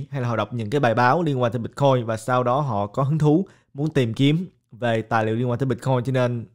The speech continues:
họ mới lên Google để mà tìm kiếm cái thông tin này. Nhưng mà đây chưa hẳn là cái dấu hiệu họ đã đi vào thị trường này. Chúng ta thấy cái dấu hiệu Thuận chia sẻ ngày hôm qua đó, thì các bạn đã thấy là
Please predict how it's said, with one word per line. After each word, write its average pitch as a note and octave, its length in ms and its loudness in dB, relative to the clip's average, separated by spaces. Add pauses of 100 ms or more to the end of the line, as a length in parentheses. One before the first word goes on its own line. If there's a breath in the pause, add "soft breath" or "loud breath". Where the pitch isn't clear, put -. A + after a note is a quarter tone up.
(180)
họ A2 200 -4
mới B2 180 0
lên C#3 220 2
Google B2 380 2 (320 soft breath)
để C3 60 -2
mà C3 80 0
tìm B2 220 -2
kiếm D3 420 0
cái C#3+ 120 -2
thông C#3 140 -2
tin B2+ 160 0
này. A#2+ 240 2 (360 soft breath)
Nhưng E3 200 0
mà C3 220 4 (180)
đây D3+ 260 4
chưa E3+ 140 4
hẳn C3 260 0
là E3 100 0
cái C#3+ 120 -2
dấu E3 80 0
hiệu B2 220 0
họ A2 140 -2
đã A#2 160 2
đi C3+ 200 4
vào A#2 140 2
thị A2+ 160 -4
trường B2 160 -2
này. A2+ 320 -2
Chúng D#3 160 -4
ta C#3+ 160 4
thấy D3+ 380 -2
cái F3 120 -2
dấu E3 140 2
hiệu C3 160 0
Thuận A#2 140 -6
chia C3+ 140 -4
sẻ A2 220 -6
ngày C3 120 -4
hôm A#2+ 160 -4
qua C3+ 240 6
đó, C#3 140 4 (400 loud breath)
thì C3+ 180 -2
các D3 180 -2
bạn A#2+ 180 0
đã A#2 80 -2
thấy C#3 260 -2
là A2+ 340 -2